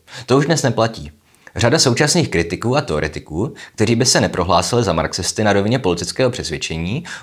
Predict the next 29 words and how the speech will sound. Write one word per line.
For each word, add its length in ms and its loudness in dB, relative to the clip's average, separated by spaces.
uznává, 720 2
že 120 2
marxismus 640 2
hraje 280 4
rozhodující 540 2
roli 300 2
v 100 -6
řadě 280 2
hlavních 400 0
otázek 460 2
současné 520 -2
teorie 480 2
a 100 0
interpretace.“ 800 -8
No, 140 -8
konec 260 0
citace. 400 -8
A 420 6
marxistická 520 2
kritika 360 2
samozřejmě 380 4
nezůstala 480 4
jen 280 0
u 80 -4
té 180 4
původní 520 2
Lukáčovy 600 0
teorie 400 0
odrazu. 440 -6